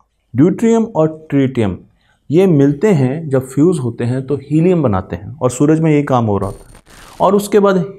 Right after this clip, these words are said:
हीलियम जब फ्यूज़ होती है तो आगे हमारे पास और बहुत सी मेटल्स बनती हैं, आयरन बनता है सूरज में। तो इस चीज़ को सामने रखते हुए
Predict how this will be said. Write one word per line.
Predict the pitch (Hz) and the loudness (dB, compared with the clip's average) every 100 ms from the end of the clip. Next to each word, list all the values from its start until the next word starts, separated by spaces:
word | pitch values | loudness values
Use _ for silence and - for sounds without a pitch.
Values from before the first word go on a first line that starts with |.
| 156 | 0
हीलियम | 170 202 185 | 2 4 4
जब | 180 | 0
फ्यूज़ | 170 160 156 | 2 0 2
होती | 151 151 | 0 2
है | 156 | 0
तो | 156 160 - | 2 -2 0
आगे | 127 131 143 | 0 2 0
हमारे | 131 117 117 | 0 0 0
पास | 127 139 | -2 -4
और | - 123 127 | -4 -4 -4
बहुत | 113 110 117 | -4 -4 -4
सी | 127 | -4
मेटल्स | 117 104 117 104 | -4 -4 -4 -6
बनती | 107 101 107 | -6 -8 -6
हैं, | 113 - - | -6 -8 -6
आयरन | 131 139 131 | -2 0 -2
बनता | 101 101 104 | -2 -4 -6
है | 110 | -8
सूरज | 110 90 90 - | -8 -8 -8 -12
में। | - _ _ _ _ _ _ _ _ _ - _ - | -20 _ _ _ _ _ _ _ _ _ -20 _ -2
तो | 156 - - - | -2 -2 -10 -2
इस | 233 - | -2 0
चीज़ | 220 208 202 | 0 0 0
को | 202 190 | 0 0
सामने | 156 147 156 135 | -2 -2 0 0
रखते | 120 - 151 | -2 0 0
हुए | 113 110 147 | 2 0 -2